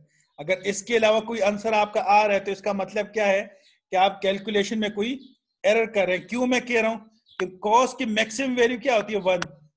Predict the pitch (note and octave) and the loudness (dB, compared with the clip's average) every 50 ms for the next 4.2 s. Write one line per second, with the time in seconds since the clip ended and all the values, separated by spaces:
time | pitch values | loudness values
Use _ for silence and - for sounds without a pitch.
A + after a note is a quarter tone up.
0 | _ _ D#3+ F3 F3+ F#3+ G#3 A#3 B3+ B3 B3 A#3+ B3+ B3 A#3+ A#3 G#3+ A3+ A3+ G#3 | _ _ -6 -4 -4 -2 0 0 0 0 0 0 0 2 2 2 2 0 -2 -4
1 | G#3 A#3 A3 F#3+ D3+ F3 E3+ D3+ D3 C#3+ D3 - _ - _ _ _ _ _ _ | -4 -6 -8 -8 -8 -8 -8 -6 -8 -8 -10 -14 _ -20 _ _ _ _ _ _
2 | _ _ - E3+ - _ G3 G3 A#3 B3 A#3+ A#3+ A#3 A#3 A3+ A3+ G#3+ A#3+ A#3 G3+ | _ _ -14 -14 -10 _ 0 2 2 2 2 0 -2 -2 -2 -2 -2 -2 -4 -2
3 | F3 G#3 A#3 B3+ A#3+ G#3+ G3+ G#3 A3 G#3+ A3+ A#3 G3+ G3 F#3+ F#3+ F#3 E3+ D#3+ D3 | -4 -4 0 0 0 2 2 0 -2 -2 -4 -4 -4 -4 -4 -4 -6 -6 -8 -10
4 | - - - D3 | -10 -10 -12 -14